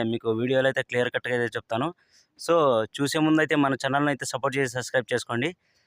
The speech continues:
So, ఫ్రెండ్స్, ముందు మనం పత్తి నుంచి మొదలు పెడదాం ఫ్రెండ్స్. So,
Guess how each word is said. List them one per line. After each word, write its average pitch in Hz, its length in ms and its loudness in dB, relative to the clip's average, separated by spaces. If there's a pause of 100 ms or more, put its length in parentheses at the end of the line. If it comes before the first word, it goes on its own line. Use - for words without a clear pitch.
(220)
So, 170 60 2 (160)
ఫ్రెండ్స్, 151 300 2 (1200)
ముందు 170 200 6 (440)
మనం 131 180 0 (920)
పత్తి 165 340 0
నుంచి 165 240 2
మొదలు 143 180 4
పెడదాం 123 280 0
ఫ్రెండ్స్. 151 200 -2 (640)
So, 127 80 -8